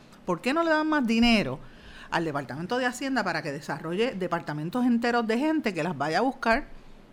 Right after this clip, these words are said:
Pero no. La pregunta es, ¿por qué no? Pues miren, ustedes saben que siempre se ha dicho que detrás de ese negocio de las, de las tragamonedas hay gente muy poderosa en este país, incluyendo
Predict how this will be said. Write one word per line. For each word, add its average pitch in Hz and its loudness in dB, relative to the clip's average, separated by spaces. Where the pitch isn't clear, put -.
Pero 160 -2
no. 156 -4
La 175 -6
pregunta 175 -4
es, 240 -8
¿por 160 -2
qué 170 -4
no? 139 -4
Pues 156 -8
miren, 233 -2
ustedes 165 -6
saben 247 4
que 220 0
siempre 226 2
se 233 4
ha 190 8
dicho 233 0
que 156 -2
detrás 147 -2
de 220 -2
ese 226 -2
negocio 208 0
de 185 4
las, 185 0
de 170 -2
las 165 -2
tragamonedas 165 0
hay 160 0
gente 180 -2
muy 180 0
poderosa 180 2
en 190 0
este 220 -2
país, 233 0
incluyendo 208 4